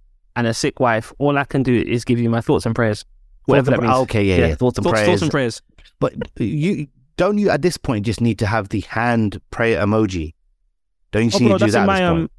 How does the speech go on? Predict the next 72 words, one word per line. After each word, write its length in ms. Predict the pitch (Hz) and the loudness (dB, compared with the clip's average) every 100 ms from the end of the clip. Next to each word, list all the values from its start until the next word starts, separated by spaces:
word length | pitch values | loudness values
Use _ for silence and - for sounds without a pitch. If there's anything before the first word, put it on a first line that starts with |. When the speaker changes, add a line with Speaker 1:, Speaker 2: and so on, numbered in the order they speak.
| - | -10
Speaker 1:
that's 160 | 196 202 | -4 0
in 60 | |
my 100 | 160 | 0
favorites, 420 | - 165 127 - | 0 -2 0 -4
bro. 280 | - 113 131 - - - - - | -2 0 0 -6 -20 -20 -20 -6
Speaker 2:
You 60 | 120 | -2
just 100 | 113 | 0
have 60 | |
Speaker 1:
That's 40 | - | 2
Speaker 2:
to 60 | |
Speaker 1:
in 60 | 156 | 2
my 60 | 95 | 2
Speaker 2:
just 100 | 110 | 2
do 20 | 101 | 2
Speaker 1:
favorites. 80 | 85 | 0
Speaker 2:
that, 60 | - | -2
right? 320 | 69 78 - _ - | -2 -4 -6 _ -4
Speaker 1:
Yeah, 220 | 170 135 - | -2 -2 -6
just, 200 | - - | -8 -4
just, 140 | 196 - | -6 2
Speaker 2:
Push 120 | 226 240 | 4 4
Speaker 1:
bro, 80 | |
Speaker 2:
that. 220 | 294 78 - _ _ - - - | 2 -4 -8 _ _ -20 -20 -2
Speaker 1:
thoughts 200 | 202 185 | 0 0
and 80 | 170 | 0
prayers. 340 | 175 135 - _ _ _ - - | 0 -2 -6 _ _ _ -20 -2
Speaker 2:
Thoughts 200 | 76 76 | -2 0
and 100 | 78 | -2
prayers. 300 | 82 - - | -4 -10 -8
Thoughts 200 | - - | -6 -4
and 100 | 87 | -4
prayers. 240 | - - - | -6 -8 -2
Speaker 1:
Thoughts 200 | 170 165 | -2 0
and 80 | 160 | 0
Speaker 2:
Yeah, 60 | |
Speaker 1:
prayers, 180 | 139 117 | 0 0
man. 180 | 120 120 - | -4 -4 -2
But 100 | 156 | 0
you 80 | |
Speaker 2:
yeah. 60 | 165 | 0
Speaker 1:
good 140 | 185 | 0
otherwise? 440 | 202 196 202 247 - _ _ _ _ _ _ _ - | 0 0 -2 -2 -12 _ _ _ _ _ _ _ 0
Speaker 2:
Yeah, 200 | 262 359 | 2 4
I'm, 80 | 359 | 4
I'm, 180 | 302 - | 2 2
I'm 220 | 120 214 | 0 0
just, 240 | 202 - - | -4 -6 -4
I'm 120 | 135 | -2
hearing 340 | 170 185 185 | 0 0 0
it. 60 | - | 0
I'm 140 | 135 | 0
out 200 | 151 143 | 2 2
hearing 300 | 127 127 127 | 2 0 0
it. 140 | 107 - | -2 -6
Just 180 | 110 120 | -4 -4
Speaker 1:
I 40 | |
do 160 | 139 170 | 0 0
like 240 | 165 - | 0 0
your, 100 | 151 | 0
I 20 | |
wanna 220 | 147 170 151 | 2 0 -2
say 220 | 156 127 | -2 0
I 60 | |
like 180 | 123 127 | 0 -2
your, 260 | 127 127 120 | 0 0 2
um, 360 | 120 110 101 - - | 2 0 -4 -8 -8
your 120 | 123 123 | -4 -2
little 160 | - | -2
setup 340 | - 147 73 117 | -2 -2 -2 -2
in 60 | |
the 80 | 107 | -2
back. 260 | 98 - | -2 -6